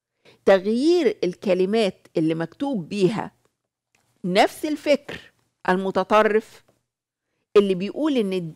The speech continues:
إن الإسلام دين ودولة موجود برضو، بس هو بيقوله بطريقة ما، يعني إيه، م-، م-، ملخبطة شوية عشان يلخبطك أنت بقى وأنت بتقرأ.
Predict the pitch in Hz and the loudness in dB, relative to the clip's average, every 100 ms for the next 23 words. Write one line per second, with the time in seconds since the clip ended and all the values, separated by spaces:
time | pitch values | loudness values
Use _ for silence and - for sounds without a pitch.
0 | - 190 185 185 - - 233 233 214 185 | -6 -4 -4 -4 -6 -6 -2 -2 -2 -4
1 | 247 233 190 208 233 233 240 _ _ _ | -4 -4 2 4 4 2 -2 _ _ _
2 | - 247 240 370 262 339 339 175 - _ | 0 0 2 0 2 2 0 -6 -16 _
3 | _ _ _ _ _ _ _ - 196 294 | _ _ _ _ _ _ _ -6 -2 0
4 | 349 254 220 302 320 247 180 208 254 320 | 0 -2 -4 -2 -2 -2 -2 -2 -2 0
5 | 254 - - 196 190 - 190 175 175 180 | -2 -4 -6 -4 -4 -4 -4 -4 -4 -4
6 | 233 233 - 185 180 - - - - 165 | -2 -4 -4 -10 -10 -12 -20 -18 -14 -12
7 | - 180 175 202 269 180 - 156 123 - | -2 0 0 0 0 0 0 -2 -2 -8
8 | _ _ _ _ _ _ _ _ 165 - | _ _ _ _ _ _ _ _ -4 0
9 | 226 196 180 185 254 330 208 190 139 - | 2 2 2 0 0 0 -4 -4 -6 -6
10 | 170 - 175 170 170 - - - | -6 -6 -6 -4 -4 -2 -2 -2